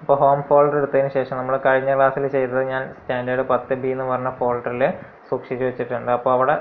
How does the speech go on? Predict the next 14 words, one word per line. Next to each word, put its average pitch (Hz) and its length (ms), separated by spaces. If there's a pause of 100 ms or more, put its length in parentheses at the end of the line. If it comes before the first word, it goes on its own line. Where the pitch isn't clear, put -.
(100)
double 131 260
click 135 200
ചെയ്യുക, 113 180
Standard 123 520
tenth 123 320
ബി 123 380 (220)
double 120 240
click 123 180
ചെയ്ത് 120 220
open 123 420
കൊടുക്കുക. 117 300
അപ്പൊ - 720
നമുക്ക് 156 420
നേരെ 143 400